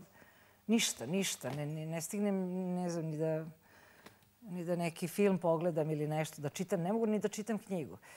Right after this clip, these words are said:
Tako da je to, tog trenutka to je, mislim, to je tako toliko intenzivno i toliko teško da, ovaj, da zato je pozorište udobnije nekako.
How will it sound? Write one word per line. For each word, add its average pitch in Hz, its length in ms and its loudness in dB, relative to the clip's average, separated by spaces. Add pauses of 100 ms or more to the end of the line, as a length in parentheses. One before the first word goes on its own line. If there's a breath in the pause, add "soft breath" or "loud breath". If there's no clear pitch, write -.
(140 loud breath)
Tako 262 200 0
da 262 60 4
je 277 120 0
to, 311 240 8 (100)
tog 302 140 6
trenutka 254 440 2
to 247 240 6
je, 240 160 8
mislim, 220 300 2
to 226 140 0
je 214 240 8
tako 202 240 0
toliko 226 300 2
intenzivno 214 540 4
i 185 40 2
toliko 202 320 2
teško 185 520 2
da, 180 220 4
ovaj, 175 400 4 (1000 soft breath)
da 190 420 -2
zato 214 320 2
je 233 80 4
pozorište 240 640 -2
udobnije 190 580 4
nekako. 151 580 -6